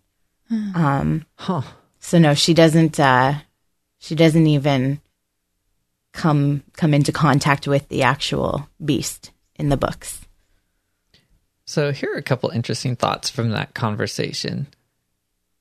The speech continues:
Speaker 3: Red Queen said that the Bandersnatch almost killed Alice as a child. So not only did that happen, but Red Queen knows about it.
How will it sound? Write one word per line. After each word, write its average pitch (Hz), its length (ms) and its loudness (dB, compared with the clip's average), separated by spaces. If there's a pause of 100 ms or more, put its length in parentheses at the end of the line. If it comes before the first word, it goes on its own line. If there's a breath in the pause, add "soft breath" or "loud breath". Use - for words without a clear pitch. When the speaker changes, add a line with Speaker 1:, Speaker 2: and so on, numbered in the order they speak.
(120)
Speaker 3:
Red 131 380 -2
Queen 117 500 -2
said - 800 -4 (480)
that - 320 -2
the 113 60 -6
Bandersnatch 110 600 -2
almost - 400 -6
killed 185 460 -4
Alice 92 320 -2
as - 160 -4
a - 40 -6
child. 98 520 -4 (640 soft breath)
So 127 220 -2
not 117 220 0
only 117 280 -2
did 113 180 -8
that - 160 -2
happen, 131 580 -2 (440)
but - 160 -4
Red 104 180 -6
Queen 110 420 -6
knows 107 300 -4
about 107 280 0
it. - 280 -10